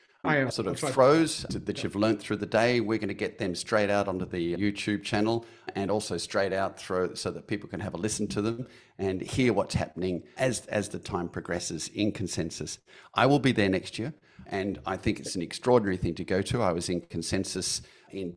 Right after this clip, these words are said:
Speaker 2: twenty twenty-one, the twenty twenty in New York City, an extraordinary event. And, and I look forward to hearing more about what's happening. We all do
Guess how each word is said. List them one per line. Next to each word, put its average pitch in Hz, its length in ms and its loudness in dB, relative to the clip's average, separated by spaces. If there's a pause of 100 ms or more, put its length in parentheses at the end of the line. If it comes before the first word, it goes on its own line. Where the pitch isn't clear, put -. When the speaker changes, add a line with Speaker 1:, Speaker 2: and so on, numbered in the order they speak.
(100)
Speaker 2:
twenty 92 1160 -2
twenty-one, 92 1300 0 (320)
the - 100 -6
twenty 104 260 0
twenty 107 500 0 (180)
in 101 140 2
New 98 120 4
York 90 220 -2
City, 139 380 -2 (140)
an 90 100 -4
extraordinary 87 680 -2
event. 76 380 -10 (360)
And, 98 440 -2
and 110 400 0 (200)
I 107 120 6
look 117 180 2
forward 113 220 4
to 107 60 2
hearing 107 400 4
more 117 260 6
about 98 200 2
what's 85 140 -6
happening. 127 320 0
We 113 300 6
all 90 140 6
do 98 320 0